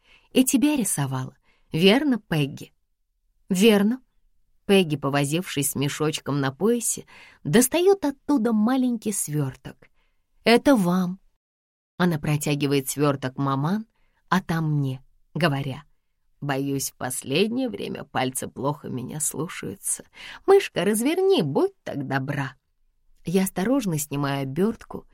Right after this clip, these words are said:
и вижу миниатюрный портрет Пегги.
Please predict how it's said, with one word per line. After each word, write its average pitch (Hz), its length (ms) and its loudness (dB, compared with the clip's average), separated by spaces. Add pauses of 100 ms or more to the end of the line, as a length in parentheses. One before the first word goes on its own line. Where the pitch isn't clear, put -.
(380)
и 180 140 4
вижу 277 260 6
миниатюрный 269 760 4
портрет 196 600 -2 (120)
Пегги. 143 480 -4